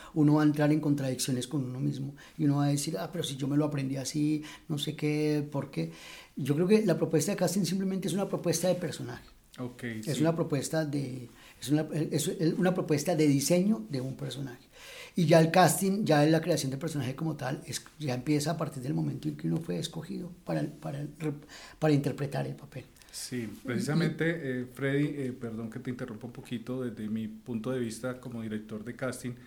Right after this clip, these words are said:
Speaker 2: eso sucede mucho, sucede mucho en las audiciones, porque la mayoría de los actores, eh, que no tienen como esa formación sólida,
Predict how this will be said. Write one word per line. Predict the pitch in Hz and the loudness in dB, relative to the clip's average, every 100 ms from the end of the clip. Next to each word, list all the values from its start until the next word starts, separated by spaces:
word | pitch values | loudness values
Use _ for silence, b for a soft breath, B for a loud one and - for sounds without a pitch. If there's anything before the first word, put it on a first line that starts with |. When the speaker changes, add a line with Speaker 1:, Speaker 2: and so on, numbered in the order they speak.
| B B B | B B B
Speaker 2:
eso | 127 175 | -2 -2
sucede | 151 139 135 147 | -4 -4 -2 0
mucho, | 175 175 110 | 0 -2 -8
sucede | 113 117 123 | -10 -4 -2
mucho | 139 143 147 | 0 -2 -2
en | |
las | 135 117 | -4 -4
audiciones, | 110 107 - 156 110 - B B B B | -6 -4 -2 0 0 -4 B B B B
porque | - 143 147 143 131 131 | -2 -2 0 -2 -2 -2
la | 131 | -2
mayoría | 127 123 123 139 | -2 0 0 0
de | 170 | 2
los | 185 185 | 0 -2
actores, | 170 - 165 156 156 - b b b b b | -4 -2 0 0 -2 -10 b b b b b
eh, | 139 120 120 117 110 - - | -10 -6 -4 -6 -8 -14 -2
que | 123 | 2
no | 127 | 2
tienen | 147 147 | 4 2
como | 147 143 127 110 107 - | 2 -2 -2 -2 -4 -6
esa | 143 151 | -6 -6
formación | 160 139 123 - 127 123 | -4 -4 -4 -2 -2 -2
sólida, | - 190 147 123 | 2 4 4 0